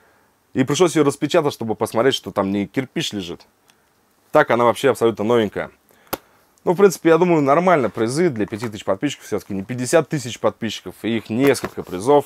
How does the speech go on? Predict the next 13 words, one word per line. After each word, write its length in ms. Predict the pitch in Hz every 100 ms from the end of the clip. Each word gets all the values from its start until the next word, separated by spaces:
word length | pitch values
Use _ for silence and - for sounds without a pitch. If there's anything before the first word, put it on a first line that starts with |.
| -
То 120 | 101
есть 220 | 90 - - _
раз, 340 | 107 147 123
два 380 | 92 110 120 101 - _ - _ _ _ _ _ _ _ _ -
и 120 | 104
три. 300 | 98 101 80 _ _ _ _ _ _ _ _ -
И 100 | 143
пусть 220 | 143 180
будет 240 | 127 127 110
Nintendo. 480 | 120 104 131 101
Nintendo 340 | 95 127 170 135
у 60 |
нас 280 | 120 110 -